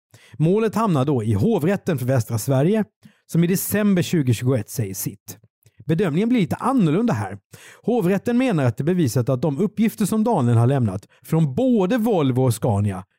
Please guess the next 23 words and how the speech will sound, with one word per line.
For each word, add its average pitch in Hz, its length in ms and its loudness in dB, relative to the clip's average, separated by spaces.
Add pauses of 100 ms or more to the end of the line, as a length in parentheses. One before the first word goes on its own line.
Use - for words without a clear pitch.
(180)
skulle 143 260 0
riskera 139 400 2
att 104 60 2
skada 113 320 0
rikets 120 340 -2
säkerhet. 110 480 -6 (840)
Men 151 80 0
det 156 60 2
här 202 140 0
påverkar 165 460 0
inte 139 240 2
straffet. - 560 -8 (320)
Daniel 165 400 0
döms 165 300 -2
även 139 260 2
i 123 60 4
hovrätten 170 560 2
till 175 160 -2
tre 131 260 0
års 104 160 0
fängelse, 110 500 -6 (420)
vilket 147 240 0
betyder 147 480 0